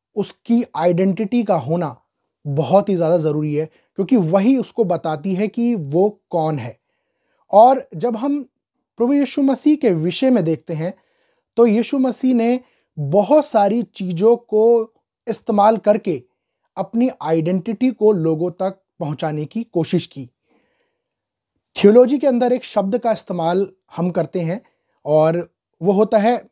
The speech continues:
मेटाफोर, जिसका अर्थ होता है a word or phrase to describe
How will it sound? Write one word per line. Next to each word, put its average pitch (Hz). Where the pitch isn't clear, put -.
मेटाफोर, 156
जिसका 202
अर्थ 190
होता 190
है 220
a 180
word 196
or 170
phrase 180
to 190
describe 165